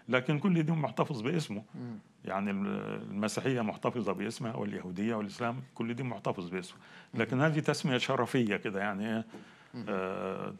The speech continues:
Speaker 1: يعني
Speaker 2: طيب.
Speaker 1: تيسر الحوار.
Speaker 2: <laughs> إق-، إقامة مجمع يجمع كل هذه الأديان في، في، في مكان واحد، أو معابد هذه الأديان، المسجد والكنيس والك-، والكنيسة، هل هذا ترى بأنه يساهم في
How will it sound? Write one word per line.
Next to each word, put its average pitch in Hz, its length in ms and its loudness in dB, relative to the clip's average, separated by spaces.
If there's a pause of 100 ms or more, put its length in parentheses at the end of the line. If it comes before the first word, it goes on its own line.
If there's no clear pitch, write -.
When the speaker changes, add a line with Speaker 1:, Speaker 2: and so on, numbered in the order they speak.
(560)
Speaker 1:
يعني 117 680 4
Speaker 2:
طيب. 131 160 -8
Speaker 1:
تيسر 123 580 4
الحوار. 101 460 2
Speaker 2:
<laughs> 110 680 -6
إق-، - 180 -6
إقامة 175 300 6 (100)
مجمع 135 420 2
يجمع 123 360 -4
كل 120 160 -2
هذه 110 260 2
الأديان 107 480 -10 (100)
في، 104 140 -10
في، - 200 -16
في - 160 -14
مكان 101 360 -4
واحد، 98 400 -4 (380)
أو 104 140 -8
معابد 98 480 -4
هذه 98 220 -8
الأديان، 92 440 -12 (240)
المسجد 92 520 -12
والكنيس 98 1000 -12
والك-، 90 260 -14 (120)
والكنيسة، 104 420 -10 (240)
هل 180 140 6
هذا 185 280 6 (200)
ترى 156 180 4
بأنه 139 400 0
يساهم 127 460 -4
في 107 380 -6